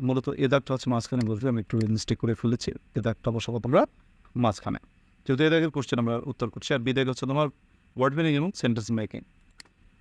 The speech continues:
তো রোমান সংখ্যা টু, "Which is the best period of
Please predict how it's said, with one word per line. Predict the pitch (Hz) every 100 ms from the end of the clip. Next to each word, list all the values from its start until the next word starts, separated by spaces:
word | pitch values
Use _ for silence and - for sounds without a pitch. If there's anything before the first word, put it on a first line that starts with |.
| _ -
তো | 117 113 113 -
রোমান | - 131 131 139
সংখ্যা | 127 143 139 131
টু, | 143 165 - _ _ _ _ _ _ _ _ _ _ _ _ _ _ _ -
"Which | 190 240
is | 226
the | 151
best | 170 175 -
period | 151 170
of | 143